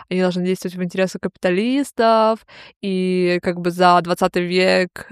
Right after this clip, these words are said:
идеология либерализма очень сильные изменения претерпела. И от того, что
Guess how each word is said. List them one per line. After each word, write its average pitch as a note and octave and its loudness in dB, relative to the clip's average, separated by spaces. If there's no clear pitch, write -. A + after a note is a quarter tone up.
идеология F3+ 0
либерализма F3+ 0
очень F#3+ 0
сильные F3+ -2
изменения G3+ -4
претерпела. G3 0
И F3+ -2
от F#3 -2
того, F#3 0
что F3+ 2